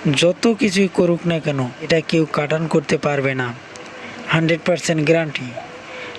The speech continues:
তো আপনারা এটা কাজকর্ম করেন এবং দেখেন মন্ত্র পাওয়ার আছে কি না। তবে আপনারা যার উপরে এই কাজকর্মটি করেন, অনেক ভাবে চিন্তে বুঝে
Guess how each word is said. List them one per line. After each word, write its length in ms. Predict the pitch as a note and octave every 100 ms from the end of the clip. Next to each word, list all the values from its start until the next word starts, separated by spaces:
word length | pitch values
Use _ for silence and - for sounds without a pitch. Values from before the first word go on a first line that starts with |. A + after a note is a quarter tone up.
| -
তো 80 |
আপনারা 360 | F3 F3 F3+ F3
এটা 220 | E3+ E3
কাজকর্ম 560 | D#3 D#3+ - E3 E3 D#3
করেন 400 | D#3+ F#3 G#3 A3+ A#3+
এবং 260 | A3+ D3 C#3+
দেখেন 520 | C3 E3 E3 F3+ D#3+
মন্ত্র 460 | D3+ D#3 C#3+ D3+ D3
পাওয়ার 340 | - D3+ C#3+ D3 D3
আছে 360 | C3 C#3 - C3+
কি 140 | C3+
না। 160 | B2+ B2+ - - - - - - - - -
তবে 360 | - D#3+ G3 D#4+ - - - - -
আপনারা 460 | D3 D3 F#3 F#3
যার 280 | C#3 D3+ D3+
উপরে 260 | D#3+ F#3 F#3
এই 60 |
কাজকর্মটি 680 | F#3 F#3+ F3+ G3 F#3+ F#3+ F#3
করেন, 420 | F#3 G#3 G3+ F3 A3+ - - -
অনেক 300 | D#3 D#3+ C3+
ভাবে 340 | B2 D#3+ F#3+
চিন্তে 360 | F3+ F#3+ F3+ F#3
বুঝে 460 | D3+ E3 D#3 A3